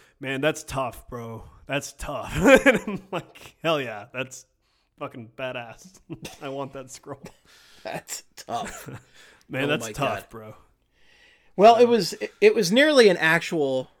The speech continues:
Speaker 2: violent night for you. And
Speaker 1: <laughs>
Speaker 2: w-, we, we saw some violence in the N H L tonight because Ryan Reaves laid
Speaker 1: Oh.
Speaker 2: one of the most devastating hits that I've seen in a minute tonight.
Speaker 1: I mean,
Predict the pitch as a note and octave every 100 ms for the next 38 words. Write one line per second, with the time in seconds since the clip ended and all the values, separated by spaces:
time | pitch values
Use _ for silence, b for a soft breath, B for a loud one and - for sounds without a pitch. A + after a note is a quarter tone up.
0 | _ E3 D3+ C#3 C3 A#2 A#2 A2+ - A2+
1 | G#2 F#2+ - _ _ C#3 C3 B2 B2 -
2 | - D3+ E3+ G#3 - B G#3 F#3 B3 -
3 | C#4+ B3+ A#3 D3+ F3+ A3 G#3+ E3+ F#3+ F3+
4 | E3 D#3 - E3 G#3 B2+ G#2+ - - C3+
5 | C3+ E3 A#3+ A3 C#3+ - C#3+ D3 C3 A2
6 | - b b b C#3 D3 C#3+ F#3 - E3+
7 | C3 - _ _ _ _ _ _ A3 G#3
8 | C#4+ E4 A#3+ F#3 - _ E3+ D#3+ E3 -
9 | E3 D3 C3 B2 B2+ A#2+ - - C#3 B2+
10 | C3 B2+ - C#3 C3 C3 C3+ B2 A#2 A#2+
11 | A#2 G#2 F2+ _ _ - G#2+ E2 D#2 _
12 | _ _ _ _ - G3+ G3+ F#3 E3+ D#3+
13 | C#3